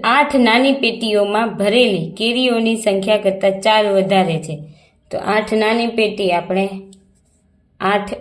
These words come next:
એક્સ વત્તા ચાર બરાબર સો. ભરેલી કેરીઓની સંખ્યા ચાર વધારે, દરેક મેટી પેટીમાં સો છે. તો હવે આને બની ગયું આપણી જોડે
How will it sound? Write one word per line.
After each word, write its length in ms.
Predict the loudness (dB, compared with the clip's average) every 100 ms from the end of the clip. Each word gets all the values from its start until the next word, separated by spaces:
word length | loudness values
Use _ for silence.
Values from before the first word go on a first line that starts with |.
| -4
એક્સ 340 | -2 -2 -4 -12 -14 _ _ _ _ _ _ _ _ _
વત્તા 520 | 0 0 0 2 2 2 -4 -2
ચાર 300 | 0 2 0 -2 -14 _ -6
બરાબર 600 | 0 2 2 2 0 -2 -4 -14 _ _ _
સો. 380 | -14 -12 -2 0 0 -4 -18 _ _ _ _ _ _ _ _ _ _ _ _ _
ભરેલી 420 | -2 0 0 -2 0
કેરીઓની 440 | 0 2 0 0
સંખ્યા 360 | -2 0 0 2
ચાર 160 | 2 4 2
વધારે, 360 | 2 2 4 4
દરેક 260 | 4 4 0 0
મેટી 400 | 0 0 -6 -4
પેટીમાં 500 | -6 -2 -2 -2 -4 -6 -16 _ -8
સો 140 | -2 0 0 -2
છે. 100 | -10 -10 -20 _ _ -4
તો 80 | 0
હવે 100 | 2
આને 240 | 2 0 -2 -4 -12 0
બની 300 | 0 2 0
ગયું 160 | 2
આપણી 320 | 2 0 -2 0
જોડે 240 | 0 0